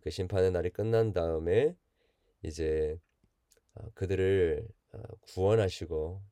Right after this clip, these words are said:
또, 어, 새로운, 아, 그 하나님이 기뻐하시는 나라를 이루실 것에 대하여서 예언을 하고 계십니다. 그 이 구원의 새로운 날이 도래할 것에 대해서 이야기하시면서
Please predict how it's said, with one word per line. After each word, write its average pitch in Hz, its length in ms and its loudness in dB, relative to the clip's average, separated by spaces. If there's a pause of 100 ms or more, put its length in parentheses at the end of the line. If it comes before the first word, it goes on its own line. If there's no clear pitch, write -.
또, - 560 -10 (720)
어, - 220 -12
새로운, 131 760 4 (480)
아, 71 480 -16
그 - 260 -10
하나님이 123 520 -2
기뻐하시는 85 760 -4
나라를 78 420 -6
이루실 92 440 -6
것에 98 260 -2
대하여서 80 800 -6 (760)
예언을 78 460 -2
하고 85 180 -4
계십니다. 76 540 -8 (1300)
그 80 520 -2 (200)
이 87 180 -4
구원의 117 680 12
새로운 147 440 8
날이 - 1700 -4
도래할 95 380 8
것에 92 260 2
대해서 82 260 0
이야기하시면서 78 1040 0